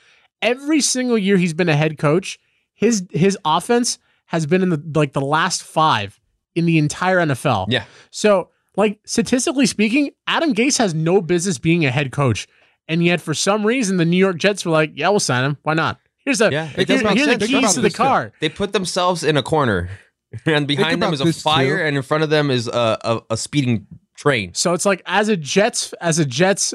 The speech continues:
Speaker 1: like, the owner and the, the management, you have to,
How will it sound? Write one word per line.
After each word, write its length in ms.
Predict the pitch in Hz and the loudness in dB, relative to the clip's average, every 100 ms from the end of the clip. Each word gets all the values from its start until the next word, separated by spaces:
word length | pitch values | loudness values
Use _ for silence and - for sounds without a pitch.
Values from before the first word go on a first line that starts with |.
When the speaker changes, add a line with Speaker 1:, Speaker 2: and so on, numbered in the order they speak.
| - | -4
Speaker 1:
like, 160 | 175 - | -6 -2
the 160 | 165 - | -4 -2
owner 380 | 196 220 160 139 | -2 0 0 -2
and 180 | 170 156 | -4 0
the, 160 | 139 135 | 0 0
the 100 | 131 | 0
management, 580 | 139 160 226 208 147 135 | 0 0 0 0 0 0
you 80 | 151 | 2
have 160 | 180 | 0
to, 80 | 180 | 0